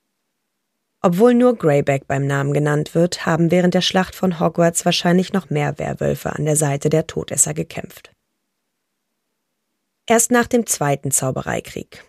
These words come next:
als Kingsley Shacklebolt das Amt des Ministers für Zauberei übernimmt, verbessert sich das Verhältnis des Ministeriums zu den Werwölfen.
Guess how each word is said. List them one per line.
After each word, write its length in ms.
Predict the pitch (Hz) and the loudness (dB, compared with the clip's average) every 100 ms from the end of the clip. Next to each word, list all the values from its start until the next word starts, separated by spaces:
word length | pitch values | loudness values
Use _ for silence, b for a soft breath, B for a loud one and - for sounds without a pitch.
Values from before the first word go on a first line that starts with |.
| - | -12
als 320 | - 139 - | -8 -6 -4
Kingsley 400 | - 170 165 156 | 0 0 2 0
Shacklebolt 720 | - 170 170 160 156 160 156 | 0 -2 0 0 2 2 2
das 160 | 160 - | -2 0
Amt 260 | 165 165 | 0 0
des 160 | 160 - | -2 2
Ministers 520 | 170 175 - 170 - | 2 2 2 0 -4
für 120 | - | -4
Zauberei 540 | - - 156 160 165 190 | -4 -2 0 0 0 2
übernimmt, 440 | 165 170 165 165 _ _ _ _ - | 2 2 2 0 _ _ _ _ -2
verbessert 460 | 202 156 143 143 | 2 2 0 0
sich 180 | - 143 | -2 -2
das 200 | 139 143 | -4 -4
Verhältnis 520 | - 143 165 - 147 | -2 -2 -2 -2 -4
des 220 | - 151 | -2 -2
Ministeriums 800 | 165 156 - - 151 147 143 143 | -2 -2 -2 0 0 0 -2 -4
zu 80 | - | -4
den 200 | - 143 | -4 -4
Werwölfen. 600 | 160 156 - - - - | -2 -4 -4 -6 -8 -12